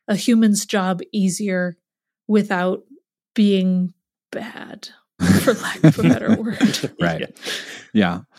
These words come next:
Speaker 2: I would be interested in, like, a version where it's like, it's only stuff that's way out of the Creative Commons. Like, you can only reference artists that are from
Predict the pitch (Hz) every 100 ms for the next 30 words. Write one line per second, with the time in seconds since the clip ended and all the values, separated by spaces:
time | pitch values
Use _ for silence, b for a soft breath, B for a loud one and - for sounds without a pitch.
0 | b - 147 160 185 165 170 180 170 139
1 | 131 117 95 101 104 113 113 98 95 98
2 | 95 98 - 104 101 104 113 95 92 -
3 | 98 95 92 92 92 92 90 - 90 85
4 | 107 - - 120 127 123 131 117 104 104
5 | 101 - 90 87 - 87 85 - 90 82
6 | 82 85